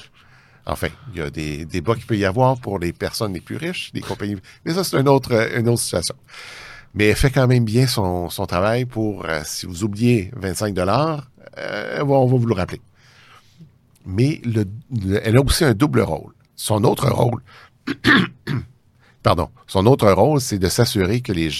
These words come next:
les gens qui, par la loi, doivent recevoir une prestation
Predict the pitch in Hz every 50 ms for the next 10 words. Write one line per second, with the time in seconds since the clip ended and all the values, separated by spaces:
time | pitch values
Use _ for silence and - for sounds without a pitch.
0 | - - 98 90 78 78 78 78 - - - - 107 127 143 127 127 - - _
1 | _ _ _ _ _ - - 95 92 92 87 - - _ _ - 123 147 160 160
2 | 143 135 123 101 95 78 - - _ _ _ _ _ _ _ - - 101 98 92
3 | 87 87 82 - - 95 85 92 98 95 90 85 73 - - 76 - - 82 71
4 | - - 85 104 147 208